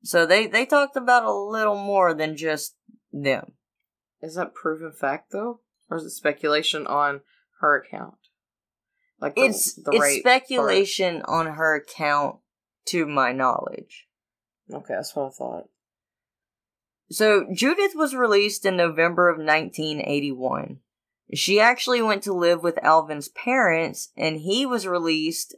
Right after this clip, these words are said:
Speaker 1: early release, at the end of April of nineteen eighty-two.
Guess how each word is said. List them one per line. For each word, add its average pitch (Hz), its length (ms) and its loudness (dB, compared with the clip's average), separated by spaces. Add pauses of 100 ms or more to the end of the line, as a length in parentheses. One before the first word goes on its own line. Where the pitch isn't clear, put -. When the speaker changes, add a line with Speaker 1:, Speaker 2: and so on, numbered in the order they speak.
Speaker 1:
early 196 360 4
release, 143 520 -2
at 156 120 -4
the 165 160 -2
end 156 240 -2
of 147 260 0
April 151 680 -2
of 143 260 -2 (200)
nineteen 165 440 -4
eighty-two. 143 640 -6